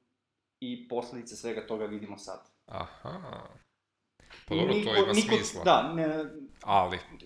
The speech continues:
Speaker 1: to je, mislim, ekipa saznaje poslednjih, ne znam koliko, nedelju, dve. E, informacije nisu proverene, čist trač je, ali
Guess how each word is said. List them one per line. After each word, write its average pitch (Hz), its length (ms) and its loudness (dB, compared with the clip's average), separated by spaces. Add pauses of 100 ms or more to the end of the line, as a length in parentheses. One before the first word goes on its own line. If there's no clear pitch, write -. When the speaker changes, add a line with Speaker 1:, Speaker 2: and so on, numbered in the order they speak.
(260)
Speaker 1:
to 202 260 4
je, 185 160 4
mislim, 190 320 -2
ekipa 170 400 -2
saznaje 160 960 2
poslednjih, 147 880 0 (280)
ne 135 180 -4
znam 120 480 -6
koliko, 120 420 -2 (260)
nedelju, 123 500 -4
dve. 107 300 0
E, - 240 -4 (840)
informacije 156 520 -4
nisu 151 260 -6 (260)
proverene, 170 1120 -2 (880)
čist 170 460 -6
trač 147 460 0
je, 170 360 -2
ali 139 840 -2